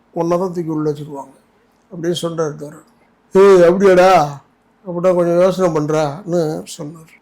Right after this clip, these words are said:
சரின்னு சொல்லிட்டு அவரை மட்டும் தலைமையும் போடாம அவரு, வாகையாரு, எஸ் எஸ், நானு, பாண்டி எல்லாரும் சேர்ந்து சொ-,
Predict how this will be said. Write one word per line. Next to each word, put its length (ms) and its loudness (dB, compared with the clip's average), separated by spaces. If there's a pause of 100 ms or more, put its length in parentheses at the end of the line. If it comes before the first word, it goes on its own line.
(540)
சரின்னு 320 -2
சொல்லிட்டு 220 -2
அவரை 300 0
மட்டும் 360 -4
தலைமையும் 600 -2
போடாம 340 -8 (220)
அவரு, 380 -6 (1000)
வாகையாரு, 540 -8 (760)
எஸ் 260 -12
எஸ், 260 -6 (340)
நானு, 360 -10 (280)
பாண்டி 300 -20 (160)
எல்லாரும் 360 -4
சேர்ந்து 240 -4 (680)
சொ-, 200 -20